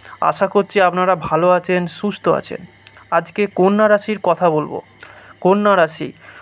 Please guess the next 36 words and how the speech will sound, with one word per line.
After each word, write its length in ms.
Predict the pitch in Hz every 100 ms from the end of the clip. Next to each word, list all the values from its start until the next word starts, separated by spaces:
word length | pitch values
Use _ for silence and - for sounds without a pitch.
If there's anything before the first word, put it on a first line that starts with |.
| -
কন্যা 360 | 180 196 208 220
রাশির 360 | 220 - 233
অধিপতি 540 | 190 180 202 214 214 220
শাসক 480 | - 175 175 214 190
গ্রহ 220 | 160 180 190
হলো 240 | 196 190
বুধ। 320 | 156 170 170 156 - - 170
বুধ 300 | 170 220 190
হলো 240 | 214 214
মস্তিষ্কের 760 | 190 175 180 - 208 - 196
জন্য 320 | 175 185 185 180
দায়ী 400 | 160 165 170 170
গ্রহ, 340 | 160 147 151 - _ - - -
স্মৃতির 460 | - 196 185 233
জন্য 340 | 185 220 214 220
দায়ী 320 | 190 180 180
গ্রহ। 260 | 170 156 151 - - - - -
গ্রহটি 360 | 165 175 202 220
পরিকল্পনা 840 | 208 180 185 180 196 202 208 208
এবং 280 | 202 190 196 180
পরিচালনার 560 | 175 185 202 196 196 180
জন্য 280 | 190 190
দায়ী। 260 | 180 165 156 - - - - 170
বুধ 240 | 165 214
একটি 300 | 220 - 226
মৃদু 360 | 196 190 185 208
গ্রহ, 300 | 180 175 151 - - - _
এই 160 | 175 190
কারণে 360 | 190 196 202
কন্যা 380 | 202 175 185 202
রাশির 300 | 202 196 202
জাতক 320 | 170 165 180
জাতিরা 360 | 180 180 185 180
শান্ত 460 | - - 180 196 208
প্রকৃতির 540 | 196 180 185 180 160
হন। 380 | 156 165 147